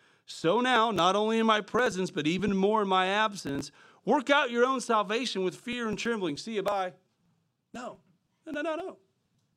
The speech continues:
"For it is God who is working in you both to will and to work according to his good purpose." Ah, chin up, plod on, rejoice a little along the way. Yes, we have commands.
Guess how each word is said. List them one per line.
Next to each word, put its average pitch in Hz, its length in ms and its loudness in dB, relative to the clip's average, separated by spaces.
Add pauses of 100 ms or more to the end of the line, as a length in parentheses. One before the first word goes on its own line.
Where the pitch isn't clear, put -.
(640)
"For 185 220 2
it 151 80 -2
is 135 180 -6
God 202 520 2
who 143 180 -4
is 123 140 -8
working 160 560 -2
in 160 220 2
you 131 200 0
both 147 380 -2
to 139 100 -6
will 147 600 -2 (360)
and 143 180 0
to 127 80 -2
work 135 500 0
according 135 500 -10
to 123 160 -16
his 117 180 -16
good 110 280 -18
purpose." - 600 -20 (440)
Ah, 151 280 -2 (160)
chin 214 320 -4
up, 190 320 -2 (440)
plod 208 360 0
on, 190 420 0 (560)
rejoice 165 420 -2
a 196 60 -6
little 180 340 -2
along 143 340 -4
the 180 80 -4
way. 98 420 -10 (1000)
Yes, 208 300 -2
we 240 140 2
have 240 180 0
commands. 185 680 -2